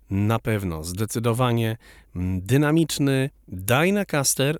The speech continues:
D C M sześć albo osiem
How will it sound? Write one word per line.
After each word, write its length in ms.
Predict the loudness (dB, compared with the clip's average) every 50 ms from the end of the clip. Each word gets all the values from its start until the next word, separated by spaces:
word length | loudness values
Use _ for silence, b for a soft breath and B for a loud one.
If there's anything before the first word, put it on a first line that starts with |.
| -8 -12
D 380 | -12 -4 -2 0 0 0 -2 -2 -4
C 260 | -4 -2 -2 -2 0 0
M 300 | 0 0 0 0 -2 -4 -6 _ -6
sześć 540 | -6 -4 -2 -2 -2 -2 -4 -6 -10 -12 -14 _ -4
albo 380 | -2 -2 0 0 0 0 0
osiem 500 | 0 0 0 0 0 0 0 0 -2 -4